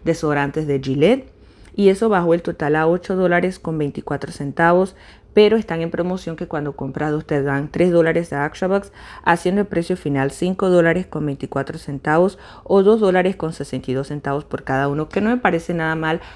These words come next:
para este tipo de productos si ustedes lo usan y si lo optan por hacer en línea, este producto se envía gratis con CarePass. Este es el cupón que aplicó de tres dólares menos en la compra de nueve dólares o más para desodorantes de Gillette. Lo único que excluía son las clinicals.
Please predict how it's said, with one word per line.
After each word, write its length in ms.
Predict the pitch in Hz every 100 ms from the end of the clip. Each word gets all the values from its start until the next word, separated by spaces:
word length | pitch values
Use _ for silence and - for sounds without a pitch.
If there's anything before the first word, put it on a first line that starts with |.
| - -
para 200 | 180 185
este 180 | 175
tipo 220 | 165 165 165
de 40 |
productos 440 | 160 139 135 151
si 100 | -
ustedes 480 | 135 - 139 143 143 - - -
lo 460 | 151 156 147 165 - _ - _ _ - - -
usan 420 | 214 233 240 247 - -
y 160 | 208 226
si 140 | 214
lo 180 | 170 165
optan 380 | 160 - 175 175
por 100 | 156
hacer 260 | 147 139
en 120 | 151 156
línea, 200 | 156 160
este 200 | - 151
producto 340 | 147 143 143
se 120 | 143
envía 260 | 135 127 135
gratis 420 | 127 120 123 -
con 220 | - 123
CarePass. 880 | - - - - - - - - - _ _ _ _ _
Este 260 | 180 170 160
es 80 | 180
el 120 | 165
cupón 320 | 151 156 156
que 100 | 170
aplicó 400 | 156 143 - 208
de 100 | 202
tres 220 | - 156
dólares 340 | 151 147 156 160
menos 280 | 147 147 165
en 100 | 139
la 120 | 139
compra 480 | 147 143 156 156 -
de 140 | 160
nueve 280 | 147 156 180
dólares 460 | 175 160 160 180 160
o 40 |
más 260 | 147 147 160
para 180 | 170 156
desodorantes 640 | 143 143 147 139 143 165
de 100 | 151
Gillette. 340 | - 147 208 170
Lo 100 | 151
único 260 | 147 151
que 80 | -
excluía 560 | 139 - 151 139 151 151
son 300 | - 147 139
las 220 | 147 -
clinicals. 800 | - 175 185 208 247 262 302